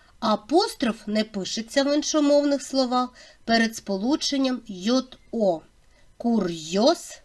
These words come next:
серйозний. Запам'ятайте, будь ласка, ці правила, заскріншотьте, якщо необхідно, цей слайд, або запишіть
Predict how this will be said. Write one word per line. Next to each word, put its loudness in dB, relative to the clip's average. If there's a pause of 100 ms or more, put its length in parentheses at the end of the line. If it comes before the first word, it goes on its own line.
серйозний. -4 (1400)
Запам'ятайте, 4
будь -6
ласка, -2
ці -8
правила, -4 (500)
заскріншотьте, 0
якщо -4
необхідно, 0
цей -2
слайд, 2 (300)
або 2
запишіть 0